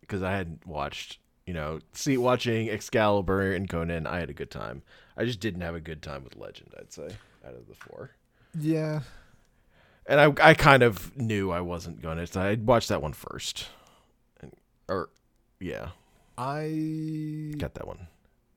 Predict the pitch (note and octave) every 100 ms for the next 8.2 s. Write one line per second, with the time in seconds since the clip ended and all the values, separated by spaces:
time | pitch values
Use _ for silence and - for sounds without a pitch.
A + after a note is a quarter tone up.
0 | _ _ _ _ _ - G#2 C2+ C2 -
1 | - _ _ _ _ _ _ _ _ _
2 | _ _ _ _ _ - D#3+ A#3 F3 F3+
3 | C#3+ A#2+ C#3+ B2 A#2 A#2 - D#2+ A2 B2
4 | C3 A2 F#2+ G#2+ G2+ - E2 G2 A2+ G#2
5 | G2+ G#2+ G#2 G#2 G#2 G#2+ - - G#2 A2
6 | G#2+ A2 A#2+ C3 - - _ - - F#2
7 | F#2 - - F#2 F#2 - G2 G#2+ G2+ F2+
8 | E2 E2